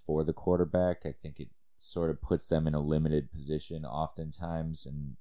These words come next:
this dude seems like he could spin the rock every time he plays. So I say let him spin it, pick it, giving them a chance, but not able to ever find George Pickens for some reason.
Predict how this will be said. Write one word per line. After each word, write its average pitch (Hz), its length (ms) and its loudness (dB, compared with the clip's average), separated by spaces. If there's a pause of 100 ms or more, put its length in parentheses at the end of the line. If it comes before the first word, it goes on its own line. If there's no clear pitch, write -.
(140)
this 82 180 -2
dude 85 280 -2
seems 80 300 -6
like 76 180 -4
he 80 120 0
could - 180 -10
spin 80 300 0
the 73 60 -8
rock 76 360 -2
every 73 160 -4
time 73 260 -4
he 69 60 -4
plays. 71 440 0
So 71 280 -2
I 78 140 0
say 85 260 0
let 78 180 0
him 73 100 -8
spin 95 360 2
it, - 160 -2 (720)
pick 98 160 4
it, 110 320 4
giving 87 280 6
them 87 120 0
a 82 60 0
chance, 90 480 0
but 78 280 2
not 76 380 0
able 92 240 -2
to - 220 -6
ever 78 180 -6
find 78 540 -8 (100)
George 73 320 -6
Pickens 80 640 -4 (200)
for 71 160 -2
some 69 320 -4
reason. 62 440 -8